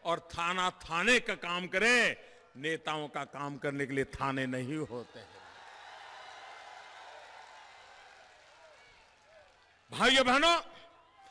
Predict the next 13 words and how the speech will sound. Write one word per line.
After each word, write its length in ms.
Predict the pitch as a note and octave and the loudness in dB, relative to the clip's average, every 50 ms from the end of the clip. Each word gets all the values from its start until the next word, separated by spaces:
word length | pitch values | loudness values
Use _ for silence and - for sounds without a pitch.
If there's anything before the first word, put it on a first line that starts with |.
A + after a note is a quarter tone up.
| - - - - | -20 -20 -20 -6
बहुत 440 | - - D4 D4+ E4+ F#4+ G4 - - | 0 4 6 6 8 6 6 4 4
कुछ 180 | E4+ E4+ - - | 2 0 2 2
करने 360 | - D4+ C#4 C4+ C4+ C#4+ C4+ | 2 2 4 6 6 6 4
को 180 | - A#3+ A3 F#3+ | 4 2 -2 -2
है 240 | D3 - B2+ A2+ - - - - - - _ _ _ _ _ _ _ _ _ _ _ _ _ _ _ _ _ _ _ _ _ _ _ _ _ _ _ _ _ _ - | -4 -4 -8 -14 -14 -18 -20 -20 -20 -20 _ _ _ _ _ _ _ _ _ _ _ _ _ _ _ _ _ _ _ _ _ _ _ _ _ _ _ _ _ _ 2
और 160 | A#3+ E4 F4 | 4 6 6
इसलिए 420 | F4+ - - E4+ F4+ F4+ F#4 F#4 | 6 6 4 4 6 6 6 6
मैं 100 | F4 E4+ | 6 6
आपसे 320 | E4 E4 E4+ E4+ - D#4+ D#4 | 6 6 4 4 2 2 4
वादा 340 | D4+ C#4+ D4 D4 D4+ D4 C#4 | 4 4 4 4 4 4 4
करने 260 | - C4+ B3 B3 B3+ | 2 0 0 2 2
आया 260 | A#3 A3+ A3 A3+ G#3 | 2 4 4 2 2
हूं 200 | F#3+ D3 D#3+ | 0 -4 -8